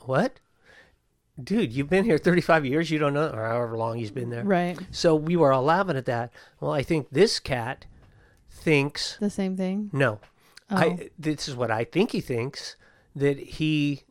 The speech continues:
Speaker 1: so our, our retirement is based on our th-, high three,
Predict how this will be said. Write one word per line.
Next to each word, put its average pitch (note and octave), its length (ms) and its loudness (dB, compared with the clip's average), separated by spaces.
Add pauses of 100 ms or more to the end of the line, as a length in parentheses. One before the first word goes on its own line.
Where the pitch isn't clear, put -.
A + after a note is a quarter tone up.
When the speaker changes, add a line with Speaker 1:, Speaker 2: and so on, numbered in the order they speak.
(760)
Speaker 1:
so C3+ 500 0
our, C3+ 560 2 (140)
our C3+ 200 -2
retirement C3+ 720 -2
is A#2+ 200 -6
based B2+ 420 -2
on B2 200 0
our A#2+ 180 2
th-, - 100 -12 (200)
high C3 320 -2
three, C3+ 500 -8